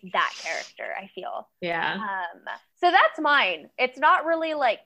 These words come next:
Speaker 1: I mean, plot-wise, again, I, same, just, like, medievalism run wild. I'd maybe try to bring in
Speaker 2: Yeah.
Speaker 1: some more fun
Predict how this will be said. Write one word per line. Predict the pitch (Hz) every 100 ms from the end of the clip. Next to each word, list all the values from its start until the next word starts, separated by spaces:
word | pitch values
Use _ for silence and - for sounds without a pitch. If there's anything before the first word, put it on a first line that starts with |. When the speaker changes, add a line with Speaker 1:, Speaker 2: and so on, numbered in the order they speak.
| _ 220
Speaker 1:
I |
mean, | 226 226
plot-wise, | 254 233 240 240
again, | 233 220 214 208
I, | - 185 180 - _
same, | 190 190 190 190
just, | 180 _ _ -
like, | 180 _
medievalism | 196 185 180 185 175 180 180 175
run | 170 170 170 190 _ 190
wild. | 165 165 175 208 -
I'd | 233
maybe | 254 247 277
try | 311 302
to |
bring | 302 294
in | 277
Speaker 2:
Yeah. | 269 233
Speaker 1:
some | 285
more | 285 285 277 285 - _ _
fun | 262 247 247 240